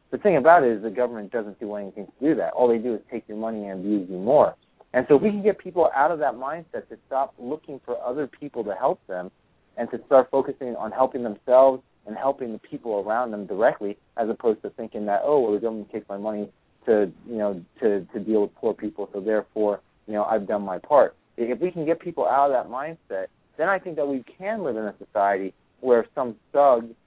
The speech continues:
you know, comes up and attacks someone, that the people won't sit there and, you know, just stare or get on their phones and call nine one one for a bunch of cops who are gonna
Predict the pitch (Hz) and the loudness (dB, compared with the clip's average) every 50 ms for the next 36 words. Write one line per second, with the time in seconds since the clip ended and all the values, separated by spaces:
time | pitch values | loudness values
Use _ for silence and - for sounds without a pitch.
0 | _ _ _ _ 127 127 123 117 110 107 - - 143 139 131 123 123 - - 110 | _ _ _ _ -10 -6 -4 -4 -4 -6 -6 -8 -10 -8 -6 -4 -4 -4 -6 -8
1 | 104 101 - - 131 131 151 160 - _ - 123 117 107 101 101 101 107 113 - | -12 -12 -8 -2 0 0 0 0 -2 _ -10 -8 -6 -4 -4 -4 -4 -4 -6 -8
2 | _ _ _ _ - 123 - - - - - 180 185 170 139 131 123 131 131 123 | _ _ _ _ -2 0 0 -2 -6 -8 -8 -8 -6 -2 -2 -2 0 0 -2 -4
3 | 117 _ - 160 160 - 131 120 113 - 110 110 104 - _ _ _ _ - 135 | -4 _ -6 -6 -4 -2 -2 -2 -2 -2 -6 -10 -12 -14 _ _ _ _ -10 -6
4 | 123 113 110 101 - - - _ _ - 151 180 190 180 143 123 123 127 - _ | -6 -4 -4 -4 -4 -6 -6 _ _ 4 6 8 10 10 10 10 8 6 2 _
5 | _ _ - 120 120 120 135 139 135 127 123 113 107 - - 143 147 143 127 123 | _ _ -4 -4 -2 -2 -2 -2 -2 -2 -4 -6 -8 -8 -8 -10 -8 -10 -10 -12
6 | 110 - - 139 131 127 123 123 123 120 117 113 110 110 110 127 139 151 147 143 | -14 -8 -4 0 0 0 0 -2 -2 -4 -4 -4 -6 -4 -2 0 0 0 -2 -4
7 | 139 - - 120 113 110 120 120 - 117 - - 147 139 143 143 - - 113 107 | -6 -6 -6 -4 -4 -4 -4 -8 -10 -14 -8 -2 0 2 2 0 -2 -4 -8 -6
8 | 123 117 110 | -6 -6 -8